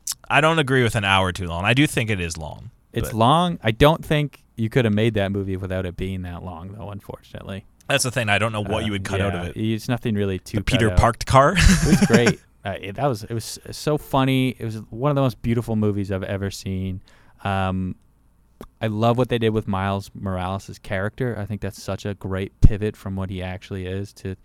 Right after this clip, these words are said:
Speaker 2: something so great. Um, I know we debate a lot about Spooderman on this podcast, but
Speaker 1: Apparently.
Speaker 2: I don't think you need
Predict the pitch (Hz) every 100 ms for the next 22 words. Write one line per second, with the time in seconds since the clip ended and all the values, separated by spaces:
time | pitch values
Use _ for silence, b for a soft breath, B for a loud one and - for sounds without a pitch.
0 | b b b - 98 101 98 101 101 -
1 | 92 98 107 107 98 98 95 - b b
2 | b b b _ _ _ _ _ _ _
3 | - 110 113 113 104 104 101 98 98 98
4 | 95 98 98 95 92 92 90 92 98 -
5 | - 98 98 101 101 98 98 98 98 -
6 | 92 87 95 107 101 101 101 - 98 87
7 | 69 101 110 123 117 131 123 127 107 107
8 | 107 107